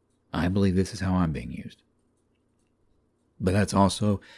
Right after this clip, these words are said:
a big reason why it has been very infrequent for me to get out there and, and throw comments out there.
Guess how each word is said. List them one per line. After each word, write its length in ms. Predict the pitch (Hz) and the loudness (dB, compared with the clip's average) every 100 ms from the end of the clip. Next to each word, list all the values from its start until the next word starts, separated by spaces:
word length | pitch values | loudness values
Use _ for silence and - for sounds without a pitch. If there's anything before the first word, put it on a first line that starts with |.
| - | -20
a 60 | - | -2
big 180 | 95 95 | 0 2
reason 320 | 104 95 92 | 2 2 -2
why 400 | 80 80 82 - | -2 -2 -2 -4
it 140 | 82 76 | -6 -6
has 160 | 78 | -8
been 420 | 76 85 78 76 - _ _ _ _ _ | -6 -4 -4 -4 -10 _ _ _ _ _
very 260 | 92 85 90 | 0 0 -2
infrequent 640 | 85 120 117 92 71 - _ _ _ _ - | 2 4 4 2 -6 -8 _ _ _ _ -8
for 140 | - | -4
me 160 | - 85 | -2 0
to 60 | |
get 120 | 92 | 0
out 140 | 87 85 | 0 -2
there 160 | 85 | -2
and, 220 | 87 85 - | -2 -4 -4
and 180 | 78 78 | -6 -2
throw 340 | 101 90 78 | 2 4 2
comments 500 | - 117 101 80 - | 0 -2 -2 -4 -6
out 200 | - - | -10 -10
there. 220 | - - | -14 -16